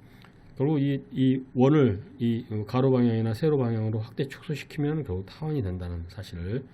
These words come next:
그, 알게 되겠습니다. 그래서 이러한 그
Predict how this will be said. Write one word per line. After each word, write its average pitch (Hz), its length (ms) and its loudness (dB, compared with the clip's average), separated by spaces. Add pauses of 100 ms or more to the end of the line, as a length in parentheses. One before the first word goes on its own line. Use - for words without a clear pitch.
(200)
그, 87 240 -10
알게 92 220 -8
되겠습니다. 82 580 -12 (200)
그래서 95 380 -10 (360)
이러한 104 460 -2 (120)
그 95 240 -6